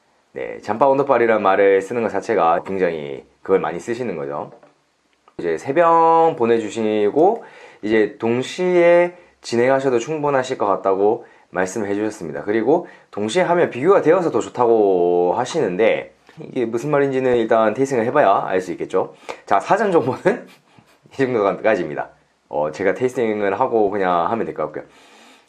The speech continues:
자, 그리고 이제 와인에 대한 평가, 자, 수준에 대한 평가, 그리고 가격 정보, 어, 가격 정도, 어, 숙성력,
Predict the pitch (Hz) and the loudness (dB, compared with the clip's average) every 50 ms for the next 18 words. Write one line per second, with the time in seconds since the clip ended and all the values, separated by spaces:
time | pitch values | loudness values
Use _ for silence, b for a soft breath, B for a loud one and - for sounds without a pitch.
0 | - _ - 110 104 98 131 139 147 147 156 175 180 180 170 147 135 120 110 107 | -8 _ 0 0 0 2 0 0 2 2 4 4 4 4 4 4 4 4 6 6
1 | 98 95 92 101 123 156 165 147 139 135 127 123 123 - 185 202 202 196 - 165 | 4 4 4 4 4 2 2 2 2 2 2 2 0 -2 -4 -4 -6 -2 0 2
2 | 135 113 92 78 67 - - - _ _ _ _ _ _ _ _ 78 82 82 - | 2 2 2 0 -2 -6 -10 -16 _ _ _ _ _ _ _ _ -8 -8 -8 -8
3 | - - 175 170 180 175 165 139 117 117 107 107 113 117 151 156 160 - - 101 | -6 -6 -4 -2 0 0 0 0 0 0 0 0 0 -2 -4 -6 -2 2 2 4
4 | 92 92 101 131 165 B B B B B B B B _ 101 107 107 101 104 104 | 4 4 2 0 -2 B B B B B B B B _ -4 -2 0 2 4 4
5 | 98 95 92 90 85 92 98 110 113 113 - 113 113 117 120 120 123 123 135 143 | 4 4 2 2 0 0 0 0 0 0 -2 -4 -4 -4 -2 0 2 2 2 2
6 | 147 151 151 B B B B B B B - - 65 64 - - - 90 87 - | 0 -2 -6 B B B B B B B -16 -12 -10 -10 -6 -4 -4 -4 -4 -4
7 | - 95 90 92 95 90 - - - _ _ _ _ _ - 69 65 - _ _ | -6 -6 -2 0 0 0 0 -2 -8 _ _ _ _ _ -18 -18 -18 -18 _ _
8 | _ _ - - - - - - 139 135 113 87 73 55 - | _ _ -20 -20 -20 -6 -2 0 0 0 -2 -4 -6 -8 -10